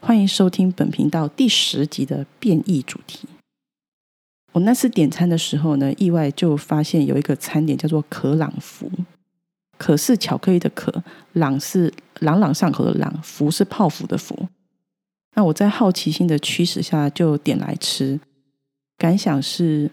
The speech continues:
呃，吃得出来热量很高，然后口感还蛮好的，但是有点小，所以当早餐有点空虚，但是当下午茶倒是没败。可颂松饼呢，虽然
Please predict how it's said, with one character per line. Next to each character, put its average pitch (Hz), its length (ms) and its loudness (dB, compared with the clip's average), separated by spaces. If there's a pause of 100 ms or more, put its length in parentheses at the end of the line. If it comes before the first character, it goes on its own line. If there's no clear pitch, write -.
(540)
呃， 147 220 2
吃 - 260 0
得 196 100 6
出 175 220 0
来 147 100 2
热 165 120 6
量 156 160 4
很 139 160 -2
高， - 280 0 (600)
然 147 120 0
后 180 200 4
口 170 180 2
感 175 160 0
还 139 140 0
蛮 131 200 0
好 147 180 0 (100)
的， - 80 -6 (640)
但 226 140 2
是 226 160 2
有 151 100 2
点 160 140 2
小， - 340 -4 (400)
所 - 180 0
以 190 140 2
当 202 300 0
早 - 180 -2
餐 170 560 0 (320)
有 180 100 2
点 160 280 0 (100)
空 190 240 2
虚， 175 380 0 (800)
但 226 120 6
是 220 160 4
当 190 200 2
下 196 220 2
午 151 80 2
茶 - 460 -4 (380)
倒 190 120 4
是 180 120 -2
没 160 140 0
败。 156 280 -2 (1400)
可 - 120 0
颂 285 160 6
松 247 240 4
饼 170 160 4
呢， 147 200 4
虽 175 200 0
然 165 260 4